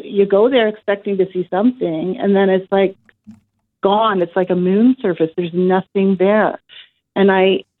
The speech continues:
I don't know what happened. I'd like to know what happened. Now I'm gonna have to try and figure out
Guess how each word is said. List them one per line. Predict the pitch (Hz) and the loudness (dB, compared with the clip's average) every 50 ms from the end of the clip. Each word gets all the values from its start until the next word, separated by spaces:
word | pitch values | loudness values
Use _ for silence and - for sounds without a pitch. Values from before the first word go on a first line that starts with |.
| _ _ - | _ _ -2
I | 185 196 185 | -2 0 2
don't | 190 208 208 233 262 247 | 2 2 2 0 0 -2
know | 220 196 | -2 -2
what | 180 160 160 156 | -2 -2 -2 -4
happened. | 156 156 - 85 - - - - 185 185 | -4 -6 -8 -8 -8 -8 -8 -6 -6 -6
I'd | - - 190 185 | -4 -4 -2 0
like | 196 202 220 247 240 - | 2 2 2 0 -2 -4
to | - 226 | -4 -4
know | 190 175 156 | -2 -2 -2
what | 151 151 147 - | -4 -6 -8 -8
happened. | - - - - - _ - - - 98 - - _ _ - - _ _ - | -8 -10 -10 -10 -10 _ -8 -6 -6 -6 -6 -10 _ _ -20 -20 _ _ 0
Now | 202 202 196 202 208 208 208 | 0 2 2 2 2 0 0
I'm | 202 208 202 | 0 0 0
gonna | 208 202 202 202 | 0 0 0 0
have | 196 208 208 196 190 - | -2 -2 -2 -4 -2 -2
to | - 190 | -4 -6
try | 196 - 214 202 202 196 | -4 -4 -2 0 0 2
and | 196 196 196 196 | 0 0 -2 -2
figure | - 214 208 202 202 202 202 | 0 0 0 2 2 2 4
out | 202 208 208 208 202 | 4 4 2 2 0